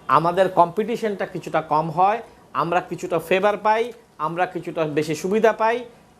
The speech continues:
তাই কিছু কিছু ক্ষেত্রে আমাদেরকে বেশি কম্পিটিশন করতে হবে। সরকারকে আমাদের যেই সেক্টরগুলো বিদেশে, এ, আমাদের রপ্তানি আছে এবং ওই সেক্টরগুলোতে আপনার কম্পিটিটিভনেস অথবা কম্পিটিশন ফেস করার জন্য প্রস্তুত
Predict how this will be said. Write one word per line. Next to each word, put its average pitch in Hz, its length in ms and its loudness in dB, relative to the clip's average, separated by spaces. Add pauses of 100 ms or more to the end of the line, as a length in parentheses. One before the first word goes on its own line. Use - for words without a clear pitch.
(160)
তাই 165 200 0 (220)
কিছু 214 220 -2
কিছু - 240 0
ক্ষেত্রে 190 540 0 (300)
আমাদেরকে 165 640 0 (120)
বেশি 151 280 0
কম্পিটিশন 165 640 -4
করতে 180 240 -2
হবে। 185 340 -2 (380)
সরকারকে 190 720 0 (260)
আমাদের 165 520 0
যেই 196 160 2
সেক্টরগুলো 170 720 0
বিদেশে, 156 460 0 (180)
এ, 160 100 2
আমাদের 151 380 0
রপ্তানি 160 420 -2
আছে 180 340 -2 (280)
এবং 151 380 0
ওই 190 200 2
সেক্টরগুলোতে 160 840 0
আপনার 156 460 -2
কম্পিটিটিভনেস 170 1000 -2 (180)
অথবা 151 260 0
কম্পিটিশন 180 560 -4
ফেস 170 200 0
করার 151 260 0
জন্য 151 180 -4
প্রস্তুত 147 420 -2